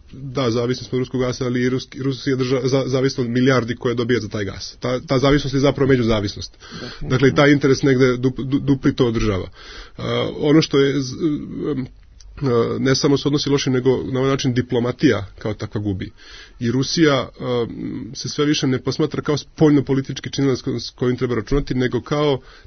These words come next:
Speaker 1: tema unutrašnje politike, tema medijskog spina, tema načina na koji ću ja u svom društvu kao političar u Britaniji, u Francuskoj, u Nemačkoj, bilo gde, da se pokažem jakim.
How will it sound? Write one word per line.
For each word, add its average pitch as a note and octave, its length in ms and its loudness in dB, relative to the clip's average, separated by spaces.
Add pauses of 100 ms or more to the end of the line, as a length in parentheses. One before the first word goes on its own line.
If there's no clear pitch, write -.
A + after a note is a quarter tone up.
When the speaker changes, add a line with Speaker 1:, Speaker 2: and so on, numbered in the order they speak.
(100)
Speaker 1:
tema C#3+ 260 4
unutrašnje C#3 460 2
politike, G#2 460 -6 (240)
tema B2+ 240 0
medijskog B2 520 2
spina, D3 500 0 (100)
tema C#3 260 0
načina C#3 380 0
na C3 100 0
koji C3+ 200 0
ću C3+ 120 -4
ja C#3+ 200 0
u C3+ 80 2
svom C#3 260 2
društvu C3 380 -2
kao A#2 260 0
političar A#2+ 540 -2
u A2+ 80 -4
Britaniji, B2 420 0
u A2+ 40 0
Francuskoj, A#2+ 380 -4
u A#2+ 40 0
Nemačkoj, A#2+ 320 -2
bilo B2 180 0
gde, C3 220 0 (440)
da A#2 160 -4
se C3 140 -2
pokažem B2+ 560 0
jakim. A2 460 -2